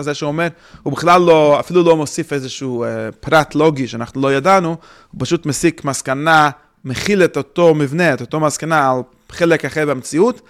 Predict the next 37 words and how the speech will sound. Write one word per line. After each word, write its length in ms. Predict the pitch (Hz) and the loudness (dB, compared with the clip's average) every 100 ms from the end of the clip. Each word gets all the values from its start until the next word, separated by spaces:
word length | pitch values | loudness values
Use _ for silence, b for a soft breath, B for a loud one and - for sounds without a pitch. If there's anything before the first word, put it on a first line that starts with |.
| B B B - | B B B -4
ונראה 260 | 160 170 | 2 4
לי 120 | 190 | 4
שהוא, 480 | 185 - 170 165 160 _ _ _ _ _ - - | 2 4 4 4 0 _ _ _ _ _ -14 -6
זה, 300 | 127 156 143 | 2 2 4
זה 400 | 147 151 143 135 - | 2 2 2 -2 -6
עוד 160 | 147 | -4
דוגמה, 340 | 139 135 147 104 | -4 -2 -2 -4
שאני 300 | - 110 110 | -8 -12 -12
חושב 280 | 110 135 120 | -6 -6 -6
שהוא 480 | 113 113 113 113 113 _ - | -10 -8 -6 -6 -8 _ -14
מביא 300 | 127 123 156 | -8 0 0
את 60 | 135 | 2
זה 140 | 143 | -2
כי 260 | 135 147 135 135 b b b | -2 -4 -4 -4 b b b
הוא 140 | - | -4
רוצה 200 | 135 - | -2 0
להראות 300 | 156 147 151 | 2 4 2
לך 160 | 175 143 135 127 | -2 0 0 0
כמה 220 | 143 131 | -2 -4
זה 120 | 123 | -6
מוזר. 340 | 117 113 113 104 - _ _ _ _ - | -8 -10 -12 -14 -16 _ _ _ _ -20
אה, 100 | 50 50 - b b b b | -18 -18 -20 b b b b
ול-, 380 | 117 120 - 131 | -4 -2 -2 -4
כמה 240 | 135 160 160 | 0 2 4
זה 100 | 160 | 2
מוזר 220 | 147 175 147 | 0 0 2
גם 280 | 160 170 | 4 4
לשיטת 380 | 160 131 139 143 | 2 -4 -6 -6
הכלם, 360 | 131 135 127 107 | -6 -4 -4 -4
כן? 200 | - 131 | -6 -6
גם 200 | 120 135 | 0 0
לפי 320 | 139 123 143 135 | -2 -4 -2 0
ההנחות 540 | 123 117 117 139 - | 0 -2 -2 -4 0
המקובלות 600 | 120 117 117 127 139 165 | -2 -2 -6 -2 0 0
עליהם, 400 | 143 139 170 117 101 | 0 2 2 0 -4
כן? 300 | 117 117 | -8 -8
אה, 120 | 101 | -10